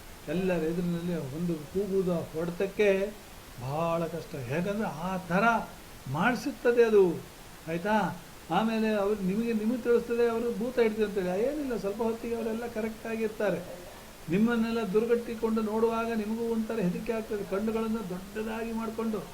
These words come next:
ನಿಮ್ಮನ್ನೇ ದೂರ ದೂರ ನೋಡುವಾಗ ನಿಮಗೆ ಒಂದು ರೀತಿಯಲ್ಲಿ ತೊಂದರೆಗಳು ಅನ್ಸ-, "ಓ, ಇದೇನೋ ಆಗಿದೆಯಪ್ಪ" ಅಂತ. ಆಮೇಲೆ ಮೂರು ಜನ ಊಟ ಮಾಡುವಂಥ ಅನ್ನವನ್ನು ಬಕಾಸುರು ಅಂತ ಹೊಡೆಯುವಾಗ ದೊಡ್ಡ ದೊಡ್ಡ ಉಂಡೆಯನ್ನು ಮಾಡಿ ತಿನ್ನುವಾಗ ಆ ಬಾಯಿಯಲ್ಲಿ ಎಷ್ಟು ದೊಡ್ಡ ಉಂಡೆ ಹೇಗೆ ಹೋಗ್ತದೆ?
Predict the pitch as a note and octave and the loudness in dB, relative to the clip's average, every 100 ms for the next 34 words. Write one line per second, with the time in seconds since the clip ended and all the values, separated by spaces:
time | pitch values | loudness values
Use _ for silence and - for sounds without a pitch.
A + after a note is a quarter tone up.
0 | - - - G3 A3+ A3+ G#3+ A3 A#3 A3+ | -16 -12 -2 2 2 2 0 0 2 2
1 | A#3 A3+ A#3 A#3 A#3 A#3 G#3 - - - | 2 2 4 6 6 4 0 0 -10 -10
2 | - F#3+ G#3 G3+ G3 F#3+ F#3 F3+ E3+ E3+ | -2 0 0 0 0 0 -2 -2 -4 -2
3 | F3+ F3+ F3+ F3 E3+ F3 D#3 F#3 F#3 F3 | 0 2 0 0 0 -2 0 4 4 2
4 | F#3 F3+ E3+ F3 E3 - E3+ E3 D#3 D3 | 0 -2 0 -2 -2 -4 -4 -2 -4 -6
5 | C#3+ - - - - F#3 A#3 A#3 G3 A#3 | -10 -14 -16 -16 -4 2 2 2 4 4
6 | A#3 A#3 A3+ A3+ A#3 A3+ A3+ A3+ A3+ A3 | 4 2 2 2 2 2 2 2 0 0
7 | A3 G3+ A3 A3+ A3 F#3+ - A#3 - A3 | 0 0 0 0 0 -2 -2 -2 0 -2
8 | A3 G#3+ G3 F#3 A3+ A3 A3+ A3 E3+ - | -4 -2 0 2 2 2 2 2 0 -6
9 | - F3+ G3+ A3 G#3+ G#3 G#3+ G#3+ G#3 G3+ | -6 0 2 4 2 0 0 0 -2 -4
10 | G3 F#3 F3 G3 G3+ G3 F#3 F3 F3 E3+ | -2 -2 -2 -2 -2 -2 0 0 0 2
11 | G#3 G#3 F3+ F3 G3+ F#3+ F3 F3 G3 D3+ | 2 2 0 -2 -2 -2 -2 2 2 2
12 | F3+ G3+ G3 G3 G3 G3 | 2 2 0 2 2 0